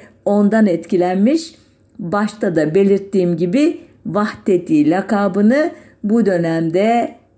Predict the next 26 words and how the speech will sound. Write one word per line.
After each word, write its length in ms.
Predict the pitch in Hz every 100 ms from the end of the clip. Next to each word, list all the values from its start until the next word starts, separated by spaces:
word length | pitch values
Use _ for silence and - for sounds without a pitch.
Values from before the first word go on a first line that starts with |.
| _ _ -
almış. 1120 | 156 147 143 135 - 73 - - - - - _ - -
Devam 380 | 202 220 330 339
ediyorum. 540 | 262 214 202 202 262
Kaynaklara 680 | 302 262 262 262 269 269 254
bakılırsa 580 | 247 240 262 320 - 240
Diyarbakır'da 640 | 240 240 247 240 233 233 226
gayet 420 | 233 311 311 -
seküler 560 | 247 240 240 247 254
bir 100 | 226
yaşam 480 | 220 220 220 233 226
tarzı 400 | 220 175 165 170
olan 380 | 170 170 170 165 - - - -
Derviş 580 | 214 240 220 190 185 160
Vahdeti 960 | 190 - - 180 175 185 220 285 349 - - - -
bin 200 | 240 226
dokuz 360 | 196 196 214 180
yüz 140 | 170
sekiz 460 | - 180 180 175 165
yılının 280 | 165 156
yazında 580 | 156 156 175 180 170 170
kılık 340 | 175 214 220 208
değiştirerek 680 | 170 170 165 147 151 175
sürgün 460 | - 226 202 247 220
mahallinden 640 | 190 180 160 151 143 151
kaçmış 460 | 170 220 220 285 -
ama 340 | 175 185 294